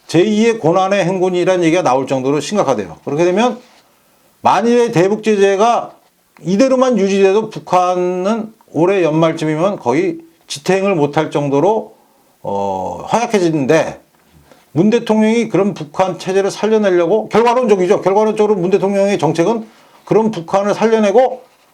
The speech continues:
김정은의, 에, 정권을 지탱해주는 그런 역할을 하게 되는 이런 아이러니한 사태를 저희가 지금 보고 있습니다. 네.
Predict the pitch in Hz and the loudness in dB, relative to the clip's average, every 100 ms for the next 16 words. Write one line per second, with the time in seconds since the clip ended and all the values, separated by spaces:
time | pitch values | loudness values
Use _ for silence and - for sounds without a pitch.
0 | _ - 190 214 226 220 220 214 220 - | _ -4 0 2 2 2 2 2 0 -2
1 | - 165 160 165 175 185 180 233 220 - | -2 0 0 -2 0 0 0 -2 -4 -10
2 | 175 240 233 208 160 110 - _ _ _ | -2 0 2 2 0 -4 -14 _ _ _
3 | 247 269 208 - 190 165 160 143 147 170 | 0 2 0 0 -2 0 0 0 -2 -4
4 | - _ _ 143 175 165 107 143 170 175 | -10 _ _ 0 0 0 0 0 2 2
5 | 165 190 175 - 131 - 139 156 165 - | 2 0 -4 -6 -8 -2 -2 0 -2 -4
6 | 127 131 120 110 98 92 - 73 - - | -4 -4 -6 -6 -8 -8 -14 -18 -20 -20
7 | _ - - 117 - | _ -20 -2 -2 -2